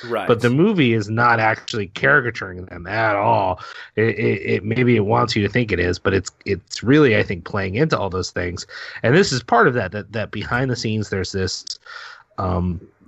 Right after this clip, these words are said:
Speaker 2: group of rich folks who are using children for sex.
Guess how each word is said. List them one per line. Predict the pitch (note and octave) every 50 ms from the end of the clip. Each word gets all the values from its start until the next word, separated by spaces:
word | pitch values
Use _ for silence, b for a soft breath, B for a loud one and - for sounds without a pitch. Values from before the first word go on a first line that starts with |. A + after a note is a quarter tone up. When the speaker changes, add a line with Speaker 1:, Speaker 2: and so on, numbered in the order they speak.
| _ - _ _ _ _ - _ _
Speaker 2:
group | - - D3 C#3+ C3+ C#3+
of | B2 F#2+
rich | G#2+ B2 B2+ -
folks | - - B2 A#2+ A#2+ A#2 -
who | - A2+
are | G2+ F#2+
using | G2 G2 G#2 A#2 A#2+ A#2+ B2+ B2 A#2+ A#2 A#2 A#2+ B B B B B B
children | - - D#3+ D#3+ D#3 D#3 E3 D#3+ D3+
for | - E3
sex. | D#3 - - A#2+ A2 A2+ - - - -